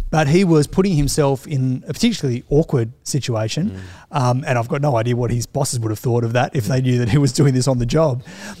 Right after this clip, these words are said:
Speaker 1: But he, he was willing to put himself out there, um, a little bit awkward, uh,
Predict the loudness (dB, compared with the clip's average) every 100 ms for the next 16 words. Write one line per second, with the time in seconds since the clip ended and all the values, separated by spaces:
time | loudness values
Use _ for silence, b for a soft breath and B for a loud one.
0 | B -2 2 2 0 -10 -8 -6 -4 -2
1 | 2 6 6 6 2 -4 2 4 6 4
2 | 2 0 0 2 2 0 0 -2 -2 -2
3 | -4 -6 -6 -10 _ -4 -2 -4 -2 2
4 | 4 4 4 4 2 2 2 -2 _ -16
5 | -10 -8 -8